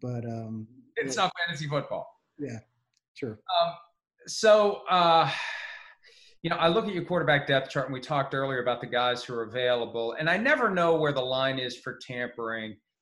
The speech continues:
Speaker 2: Andy Dalton's now under contract with the Cowboys. Can you comment whether or not on, on whether you tried to get him?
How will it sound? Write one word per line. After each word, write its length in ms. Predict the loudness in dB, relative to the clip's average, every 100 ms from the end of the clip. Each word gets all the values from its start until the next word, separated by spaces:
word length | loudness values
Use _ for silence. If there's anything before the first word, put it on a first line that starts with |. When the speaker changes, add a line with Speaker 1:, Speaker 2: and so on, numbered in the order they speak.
| _ _ _ _ _ -10 -4
Speaker 2:
Andy 220 | -2 2
Dalton's 320 | 4 4 2
now 100 | 0
under 120 | -2
contract 380 | -2 -4 -2 -4
with 100 | -8
the 140 | -4 -2
Cowboys. 400 | -2 -2 -8 -6
Can 180 | -6 -4
you 120 | -6 -4
comment 420 | -2 0 0 0
whether 220 | 0 0
or 60 | 0
not 280 | 2 0 -2 -10 _ _ -8
on, 320 | -6 -6 -10 _ -10
on 200 | -8 -2
whether 160 | -2
you 140 | -2 -6
tried 300 | -2 0 0
to 40 |
get 240 | -2 -4 -4
him? 220 | -6 -14